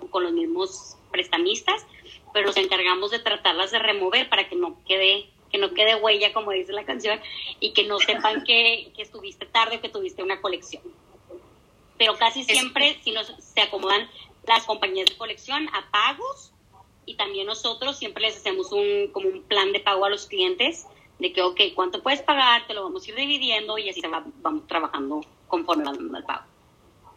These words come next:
Speaker 2: Mariel, ¿y al cuánto tiempo se ve reflejado? Ya digamos que, bueno, ya pagué mis cuentas, como dices, está pending, ahí que está pendiente que se va a, a pagar,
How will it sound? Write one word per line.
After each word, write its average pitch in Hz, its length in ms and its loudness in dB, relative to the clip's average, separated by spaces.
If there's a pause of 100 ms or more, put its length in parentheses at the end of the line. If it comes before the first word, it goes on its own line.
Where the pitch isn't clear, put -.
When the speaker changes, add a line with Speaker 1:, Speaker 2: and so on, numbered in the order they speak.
(600)
Speaker 2:
Mariel, 269 420 2
¿y 269 100 2
al 262 160 0
cuánto 254 440 -2
tiempo 277 420 2
se 277 160 2
ve 233 100 0
reflejado? 247 840 2
Ya 233 260 6
digamos 254 480 0
que, 226 140 6
bueno, 220 440 2 (220)
ya 240 400 4
pagué 262 220 4
mis 285 200 0
cuentas, 359 580 2
como 247 200 -4
dices, 214 260 -2
está 208 340 0
pending, 269 420 2
ahí 240 180 4
que 247 80 2
está - 420 -2
pendiente 247 520 -2
que 262 100 0
se 247 120 2
va 196 260 6 (500)
a, 226 280 4
a - 80 -2
pagar, 214 440 4